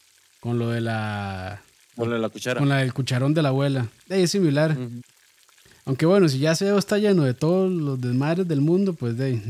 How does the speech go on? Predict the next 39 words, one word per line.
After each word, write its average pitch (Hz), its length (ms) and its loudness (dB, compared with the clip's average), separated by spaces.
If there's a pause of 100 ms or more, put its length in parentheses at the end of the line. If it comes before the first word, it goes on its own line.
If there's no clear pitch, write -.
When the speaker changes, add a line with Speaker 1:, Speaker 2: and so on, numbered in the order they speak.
Speaker 1:
yo 117 120 -8
creo 139 140 -6
que 143 120 0
no 143 60 2
está 139 160 -4
tan 131 220 -2
bien. 127 400 -2
<laughs> - 420 -16
Pero 120 160 -4 (1300)
pero 127 80 2
yo 127 60 -2
creo 160 160 0
que 175 80 2
el 143 100 2
riesgo 156 300 2
ahí 143 180 2
es, 139 240 -2
es 123 160 -8
bajo. 127 300 0
Eso 151 160 -2
sí, 180 80 2
si 180 60 2
están 170 300 -2
en 180 180 2
un 151 40 2
restaurante 156 480 -2
profesional, 135 480 -2
eso 131 160 -2
sí 127 120 -2
es 127 60 2
muy 127 140 2
mal 123 180 0
visto. 117 280 -4
Para 107 220 -8
eso 107 80 -4
hay 117 40 -4
cucharitas 113 560 -6
para 95 220 -14
probar. 98 400 -10